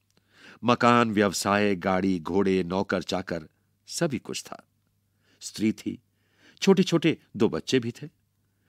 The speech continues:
मेरा वह सोने का संसार था, बाहर संपत्ति का वैभव था, भीतर सांसारिक सुख था। स्त्री सुंदरी थी,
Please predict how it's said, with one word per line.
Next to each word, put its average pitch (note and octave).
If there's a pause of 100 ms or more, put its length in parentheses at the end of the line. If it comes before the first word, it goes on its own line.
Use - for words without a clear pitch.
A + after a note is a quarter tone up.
(240)
मेरा F#3
वह F3
सोने A2
का F2+
संसार -
था, - (720)
बाहर A#2
संपत्ति G#2+
का F2
वैभव D#2
था, - (840)
भीतर C#3+
सांसारिक F2
सुख -
था। - (1040)
स्त्री C#3
सुंदरी G#2
थी, B2